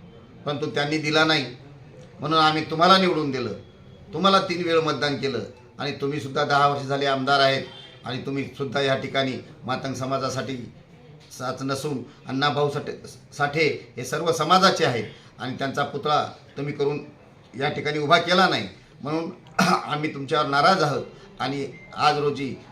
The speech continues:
सर्व मातंग समाज तानाजीरावावर आणि भाऊराव पाटलावर नाराज आहे. साहेबराव पाटीलसुद्धा या ठिकाणी आमदार होते, त्यांनीसुद्धा या ठिकाणी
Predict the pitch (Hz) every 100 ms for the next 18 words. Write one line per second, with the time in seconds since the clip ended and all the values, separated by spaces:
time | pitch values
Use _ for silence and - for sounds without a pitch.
0 | - - 156 147 143 135 127 135 139 131
1 | - - - - - - - - - 139
2 | 135 135 139 127 110 - - 127 123 131
3 | 131 131 131 127 131 123 101 - - 113
4 | 135 147 131 113 - - - - - -
5 | 131 143 156 156 151 156 147 143 156 143
6 | 135 160 160 135 - - - 139 151 160
7 | 151 156 156 147 165 185 160 165 160 156
8 | 143 151